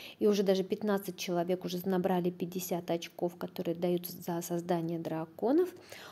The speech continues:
У меня пока еще, как видите, очков ноль. Ну что ж, давайте будем смотреть.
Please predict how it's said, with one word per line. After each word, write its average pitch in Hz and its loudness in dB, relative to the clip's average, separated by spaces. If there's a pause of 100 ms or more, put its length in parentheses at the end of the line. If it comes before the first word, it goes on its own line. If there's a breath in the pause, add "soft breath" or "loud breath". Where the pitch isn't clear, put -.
(140 loud breath)
У 202 0
меня 196 6
пока 175 -2
еще, 180 -2
как 175 -6
видите, 175 -2
очков 180 -4
ноль. 269 8 (180)
Ну 302 4
что 311 -2
ж, 175 -8
давайте 269 -2
будем 233 2
смотреть. 220 -4